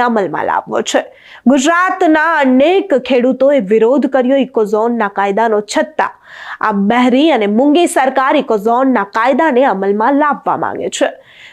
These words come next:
પહેલા અતિવૃષ્ટિનું વળતર તો આપો સરકાર. ત્યારે આજે કરસનદાસ બાપુ ભાદરકા મોટી સંખ્યામાં ખેડૂતોને જોડાવવા અને સરકારને ઇકોઝોનના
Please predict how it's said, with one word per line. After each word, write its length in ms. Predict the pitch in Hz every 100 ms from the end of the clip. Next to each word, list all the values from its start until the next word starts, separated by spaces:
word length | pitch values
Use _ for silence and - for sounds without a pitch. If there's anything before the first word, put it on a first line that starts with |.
| _
પહેલા 360 | 254 247 233 247 254
અતિવૃષ્ટિનું 880 | - 196 196 277 285 349 269 196 226
વળતર 360 | 233 233 285 285
તો 140 | 285
આપો 240 | 277 349 339
સરકાર. 340 | 320 311 - - _ - - - -
ત્યારે 260 | 294 311 359
આજે 300 | 349 339 415 320
કરસનદાસ 640 | 277 294 254 262 285 254 233
બાપુ 260 | 262 254 285 196
ભાદરકા 680 | 240 240 226 311 311 233 254 269 - - 277
મોટી 320 | 339 427 381
સંખ્યામાં 520 | 311 285 302 302 226
ખેડૂતોને 480 | 247 226 247 233 190 196
જોડાવવા 420 | 214 214 233 294 262
અને 120 | 202 202
સરકારને 680 | 214 208 214 233 269 240 247
ઇકોઝોનના 640 | 277 254 202 214 247 233